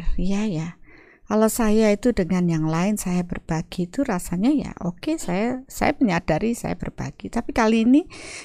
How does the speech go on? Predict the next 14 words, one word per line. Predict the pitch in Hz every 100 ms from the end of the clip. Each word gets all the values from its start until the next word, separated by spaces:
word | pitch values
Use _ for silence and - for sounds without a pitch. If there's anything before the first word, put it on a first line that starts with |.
| -
kenapa | 285 320 349 403 403
ada | 196
rasa | 185 202 233 - 370
ya | 330 151
saya | - 220 233
kok | - -
tidak | 262 220 - -
nyaman | 175 190 202 202 180 156 160
dengan | - 175 160
proses | - 139 175 - 220
saya | - 165 170
be-, | 170 -
membagi | 185 240 240 302 - 262
kepada | - 156 - 135